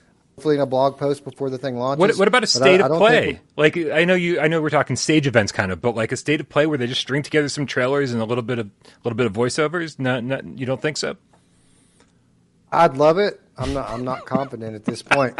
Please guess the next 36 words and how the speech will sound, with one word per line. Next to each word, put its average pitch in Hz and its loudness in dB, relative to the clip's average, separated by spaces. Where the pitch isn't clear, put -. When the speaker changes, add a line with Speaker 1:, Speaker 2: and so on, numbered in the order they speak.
Speaker 1:
How 180 6
long 214 8
have 196 -2
we 190 6
been 185 0
doing 202 6
this, 160 -2
Brian? 151 -2
Speaker 2:
A 185 6
year. 226 8
Speaker 1:
How 156 6
long 190 4
have 196 -2
Speaker 2:
A 185 -4
Speaker 1:
we 185 4
Speaker 2:
year 226 6
and 208 4
Speaker 1:
been 180 4
Speaker 2:
a 165 2
half. - 6
Speaker 1:
waiting 170 2
on 160 2
this? 151 -4
Yeah. 156 0
Speaker 2:
Yeah. 113 -4
Speaker 1:
Uh, 120 -12
yeah, 123 -4
I'm, 143 -4
I 139 -4
think, 175 -4
I 151 -4
think 160 -6
that 151 -2
ship 147 -6
has 127 -14
sailed. 135 -6